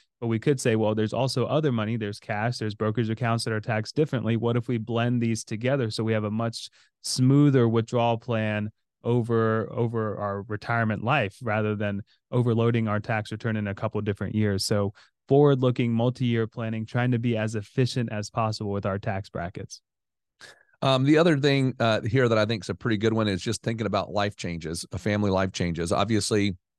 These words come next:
Speaker 2: uh, if we unfortunately l-, lost a spouse in death, then, then that's going to be something that we have to consider. Um, and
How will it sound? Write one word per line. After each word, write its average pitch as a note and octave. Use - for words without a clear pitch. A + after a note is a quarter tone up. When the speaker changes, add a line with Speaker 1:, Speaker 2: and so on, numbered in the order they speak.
Speaker 2:
uh, G2+
if G2
we F#2+
unfortunately A#2
l-, G#2+
lost A2
a A2
spouse G#2+
in F#2+
death, A2+
then, F#2+
then F#2
that's G2
going G#2+
to G#2
be G2+
something G#2
that F#2+
we G2
have G#2
to G#2+
consider. A2+
Um, G2
and G2+